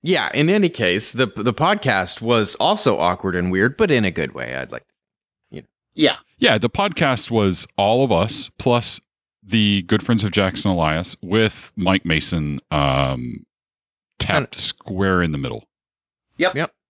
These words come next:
Speaker 2: And, uh, actually, I'm really glad we had Mike there because he helped to guide things 'cause there were so many of us.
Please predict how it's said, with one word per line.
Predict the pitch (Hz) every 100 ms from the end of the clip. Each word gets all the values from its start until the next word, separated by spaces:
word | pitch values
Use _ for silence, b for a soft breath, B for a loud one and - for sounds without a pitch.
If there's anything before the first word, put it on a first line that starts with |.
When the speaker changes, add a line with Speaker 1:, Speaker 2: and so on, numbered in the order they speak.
| _ _ _ _ _ -
Speaker 2:
And, | 135 127 127 127 123
uh, | 123 120 -
actually, | 147 - 277
I'm | 180 156
really | 196 226
glad | 143 147 147
we | 123
had | 123 120 123
Mike | 135 139 -
there | 139 151
because | 135 120 123 107
he | - 156
helped | 143 139 135 -
to |
guide | 117 117 117 127
things | 151 147 170
'cause | 110
there | 110 110
were | 107
so | - 135 135
many | 107 101 131
of | 170 196
us. | 196 -